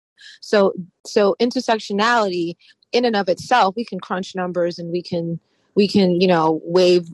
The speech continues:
every flag that we have and say, "I'm this, I'm that, I'm this, I'm that," right? But until we have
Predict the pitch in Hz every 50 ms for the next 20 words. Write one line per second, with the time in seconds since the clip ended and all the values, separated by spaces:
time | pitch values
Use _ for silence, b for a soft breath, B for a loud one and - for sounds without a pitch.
0 | - - 185 190 180 175 190 185 - - 196 175 165 170 160 165 160 - _ -
1 | 165 175 160 - 160 165 180 220 233 214 196 - 180 - 175 - 190 202 247 254
2 | 240 233 - - 196 226 240 226 208 175 - 190 214 226 220 220 208 - - 185
3 | 185 185 247 254 202 180 170 - _ _ b b b - 180 190 208 202 202 190
4 | 190 190 - - 262 262 269 269 254 262 247 233 233 208 202 196 185 185 185 190